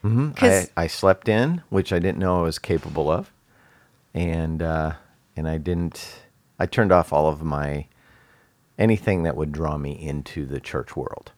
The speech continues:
Speaker 2: Mm-hmm.
Speaker 1: So that was good.
Speaker 2: Not just the Journey world, but the actual whole
Speaker 1: Yes.
Speaker 2: church world. So, um, and so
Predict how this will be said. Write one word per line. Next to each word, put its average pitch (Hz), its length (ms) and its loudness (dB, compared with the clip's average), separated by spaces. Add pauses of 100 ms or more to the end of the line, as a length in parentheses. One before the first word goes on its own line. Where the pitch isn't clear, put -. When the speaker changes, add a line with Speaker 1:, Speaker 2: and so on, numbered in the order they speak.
(200)
Speaker 2:
Mm-hmm. 185 320 -2 (180)
Speaker 1:
So - 200 -8
that - 140 -6
was - 100 -18
good. - 180 -8
Speaker 2:
Not 214 180 4
just 226 220 0
the 196 80 0
Journey 170 320 0
world, 131 340 -4
but 165 120 -4
the 170 120 -6
actual 156 480 -2
whole 156 420 -6 (120)
Speaker 1:
Yes. - 160 2
Speaker 2:
church - 240 -6
world. - 320 -8 (760)
So, 165 680 0
um, 175 420 0 (100)
and 190 180 0
so 190 300 0